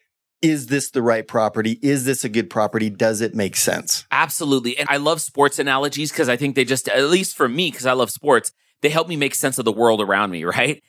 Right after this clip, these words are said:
Speaker 2: And if we were to look at the Moneyball concept, right? And we were to, for those of you, you've heard us talk about Moneyball, you know, you've probably seen the movie with Brad Pitt and Jonah Hill,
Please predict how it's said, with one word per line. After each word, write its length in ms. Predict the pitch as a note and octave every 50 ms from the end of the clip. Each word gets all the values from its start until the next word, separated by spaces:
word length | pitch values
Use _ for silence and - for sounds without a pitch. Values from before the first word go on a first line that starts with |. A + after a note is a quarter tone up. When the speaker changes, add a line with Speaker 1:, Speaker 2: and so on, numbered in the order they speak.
| _ _ _ _ -
Speaker 2:
And 100 | E3+ D#3+
if 100 | D#3 -
we 120 | F3+ G#3
were 100 | A#3 B3+
to 80 | A#3+ F#3+
look 200 | E3 E3 E3+ -
at 80 | D#3 -
the 60 | D#3+
Moneyball 540 | C#3+ C#3+ D3 D#3 D#3 D3 C3+ C#3 B2+ B2 -
concept, 580 | - - A#2+ A2+ A2 G#2+ - - - - -
right? 180 | G#2 G#2 A2+ C3
And 100 | C#3 C3+
we 80 | D3
were 100 | D#3 E3
to, 120 | D3 B2 A2+ _ _ _ _ _
for 100 | - C#3+
those 240 | C3+ D3 D#3+ F#3 D3+
of 60 | D#3+
you, 140 | E3 E3 D#3
you've 220 | C#3 C3 D3 C3+ B2
heard 260 | A2+ B2+ C#3+ E3 F#3
us 100 | F3+ -
talk 220 | - F#3 F3+ -
about 200 | F3+ F3 E3+ D#3+
Moneyball, 540 | D#3 D3+ D3+ D#3 D3+ C3+ D3 C#3+ D3 C#3+ D3
you 80 | C#3+ C3+
know, 60 | B2+
you've 180 | B2 A#2+ A#2
probably 240 | D3 D3 D3+ E3 E3
seen 240 | - - E3+ E3+ E3+
the 60 | E3
movie 280 | D#3+ D3+ D3+ C#3 C#3+ D3
with 200 | C3+ C3+ C3+ -
Brad 240 | C3 C3 C3+ C3+ -
Pitt 120 | D#3 -
and 80 | C#3+ C#3
Jonah 220 | C#3 D3 C#3 C#3+
Hill, 220 | C3+ C3+ C3 B2+